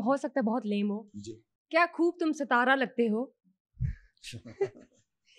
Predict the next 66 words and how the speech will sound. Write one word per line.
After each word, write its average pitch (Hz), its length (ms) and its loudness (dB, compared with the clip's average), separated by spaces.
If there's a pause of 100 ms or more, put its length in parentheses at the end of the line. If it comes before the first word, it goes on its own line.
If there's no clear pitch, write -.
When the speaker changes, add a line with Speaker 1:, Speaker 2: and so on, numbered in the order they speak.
(180)
Speaker 1:
क्या 330 140 0
खूब 349 340 -6
तुम 359 120 -6
सितारा 285 380 -4
लगते 269 300 -4
हो, 302 260 -2 (460)
आजकल 285 340 2
तो 330 120 0
हाथ 262 180 4
ही 320 120 -4
नहीं 302 140 0
आते, 277 200 -4
लगता 277 220 -4
है 339 40 -2
सातवें 302 300 -6
आसमान 277 340 2
पे 269 80 -4
पहुंच 226 280 -4
गए 196 140 -6
हो। 180 140 -10 (720)
Speaker 2:
अच्छा 117 240 -10
जी, 147 200 -14 (220)
अब 135 80 -8
उतरना 143 240 -4
Speaker 1:
This 202 100 0
Speaker 2:
है 185 60 2
Speaker 1:
is - 80 -2
very 185 140 2
Speaker 2:
आसमान 208 60 -4
से? 294 120 0
Speaker 1:
lame, 320 120 -2 (100)
<laughs> 254 60 -4
this 320 200 -2
is 302 140 -12
very 285 240 -4
lame, 320 120 -8
लेकिन 269 260 -10
Speaker 2:
<laughs> - 40 -12 (340)
Speaker 1:
ये 285 100 -2
मैंने 294 120 4
Speaker 2:
नहीं, - 0 -
नहीं, - 140 6
Speaker 1:
बनाया 247 180 6
है 269 80 6
Speaker 2:
ठीक 330 80 8
Speaker 1:
और 349 80 8
Speaker 2:
है, 294 60 4
Speaker 1:
मेरी 294 140 2
पोएट्री 262 340 2
Speaker 2:
ठीक 247 60 0
Speaker 1:
बहुत 262 140 2
Speaker 2:
है। 240 60 -2
Speaker 1:
अच्छी - 200 -10
है। 214 140 -6 (440)
Speaker 2:
<laughs> - 460 -12
Speaker 1:
Thank 302 180 8
you, 320 100 4
शाहिद 277 220 2
साहब, 269 300 2 (680)
for 254 100 6
your 277 160 4
wonderful 277 400 6
Speaker 2:
आप - 60 -4
Speaker 1:
time। 240 180 10
Speaker 2:
खुश 247 180 4
रहो। - 200 -10